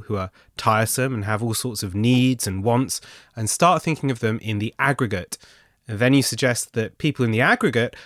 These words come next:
are best served by the economy, which is a measure of everything all the people do together,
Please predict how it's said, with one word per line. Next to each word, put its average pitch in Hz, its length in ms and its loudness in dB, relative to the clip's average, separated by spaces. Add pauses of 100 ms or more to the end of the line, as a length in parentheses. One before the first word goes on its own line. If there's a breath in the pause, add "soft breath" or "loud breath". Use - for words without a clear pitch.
(140 loud breath)
are 117 120 0
best 214 240 2
served 120 320 2
by 156 120 2
the 143 140 2
economy, 147 720 2
which 104 240 -6
is 104 100 -4
a 104 60 -2
measure 104 300 0
of 101 220 -6
everything 123 420 0
all 110 100 -2
the 104 80 -6
people 110 260 -6
do 107 200 -4
together, 110 420 2